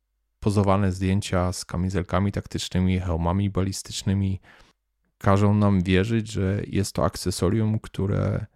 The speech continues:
jak najbardziej nadaje się do strzelectwa bojowego czy praktyczno-obronnego. Moim zdaniem zdecydowanie nie. Dlaczego? Dlatego, że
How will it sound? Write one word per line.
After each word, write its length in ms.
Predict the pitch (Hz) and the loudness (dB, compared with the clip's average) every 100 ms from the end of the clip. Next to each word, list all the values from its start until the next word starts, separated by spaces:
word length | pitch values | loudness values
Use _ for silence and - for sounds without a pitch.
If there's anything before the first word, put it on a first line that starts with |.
| _ _ - | _ _ -2
jak 260 | 98 104 - | 0 2 2
najbardziej 500 | 101 95 90 95 98 | 2 2 0 0 -2
nadaje 400 | 98 92 92 95 | 0 0 0 0
się 180 | - | -2
do 120 | 98 98 | -4 -6
strzelectwa 800 | - - 87 90 - - 90 92 _ - | -6 -2 -2 -2 -4 -4 -4 -4 _ 0
bojowego 680 | 98 90 87 90 87 87 92 | 2 4 2 -2 -2 -4 -6
czy 300 | - 92 90 - | -10 -6 -6 -6
praktyczno-obronnego. 1200 | - - - - - 85 87 85 85 87 - - _ - _ _ | -6 -6 -6 -4 -4 -4 -2 -2 0 -2 -6 -14 _ -20 _ _
Moim 320 | - 113 131 120 | 2 4 4 4
zdaniem 460 | 113 113 110 107 - - | 2 4 2 0 -4 -10
zdecydowanie 800 | 95 101 - 101 95 92 95 92 | -2 -2 0 0 2 2 2 0
nie. 320 | 95 - - _ _ _ - | -2 -4 -10 _ _ _ -6
Dlaczego? 540 | 95 - 80 95 131 - _ | -4 -2 -2 0 0 -4 _
Dlatego, 540 | 104 98 98 117 110 110 | -4 -2 0 -2 0 0
że 360 | 104 101 104 | 2 2 0